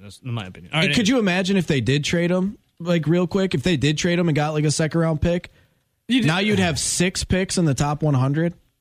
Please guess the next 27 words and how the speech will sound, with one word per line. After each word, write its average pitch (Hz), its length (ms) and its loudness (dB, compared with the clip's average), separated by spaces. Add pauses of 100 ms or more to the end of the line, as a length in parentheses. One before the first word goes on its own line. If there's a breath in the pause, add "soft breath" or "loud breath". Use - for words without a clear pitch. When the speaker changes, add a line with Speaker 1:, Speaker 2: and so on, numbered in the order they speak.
Speaker 1:
Okay, 269 200 0
so, 185 360 0 (240)
yeah, 151 200 0
that'd 131 120 -2
be 139 80 0
pretty 135 160 -2
wild. 107 400 -2 (100)
But 165 180 2
then 185 200 2
Jordan 180 280 2
Love 156 220 0
goes 143 180 0
down 139 240 0
as 117 120 0
the 135 80 0
worst 135 320 -2 (120)
draft. 139 360 -2
That'll 180 160 2
be 175 140 2
the 143 120 0
worst 139 220 0
draft 135 220 -2
pick 127 160 -4
ever 113 220 -4
for 117 120 -10
Brian 113 200 -2
Gutekunst 95 460 -12